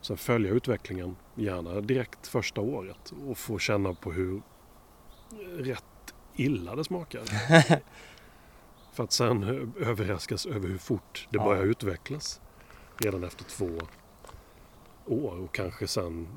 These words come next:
Speaker 1: vara färdigt vid tre, fyra års
Speaker 2: Mm.
Speaker 1: ålder.
Speaker 2: För det här är en helt annan mognadstakt jämfört med om man lagrar på ett större fat. Eh,
Speaker 1: Precis.
Speaker 2: mm.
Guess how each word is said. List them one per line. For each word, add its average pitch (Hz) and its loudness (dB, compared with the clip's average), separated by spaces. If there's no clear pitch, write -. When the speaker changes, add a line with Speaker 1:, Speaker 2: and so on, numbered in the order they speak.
Speaker 1:
vara 98 0
färdigt 107 -6
vid 139 -4
tre, 90 -2
fyra 92 -4
års 92 -8
Speaker 2:
Mm. 110 -4
Speaker 1:
ålder. 104 -8
Speaker 2:
För 123 -4
det 131 6
här 135 12
är 127 8
en 127 6
helt 131 6
annan 120 6
mognadstakt 113 -2
jämfört 113 0
med 104 -2
om 104 -4
man 107 -2
lagrar 107 0
på - -6
ett 104 -10
större 110 0
fat. - -10
Eh, 107 -12
Speaker 1:
Precis. 101 -8
Speaker 2:
mm. 101 -6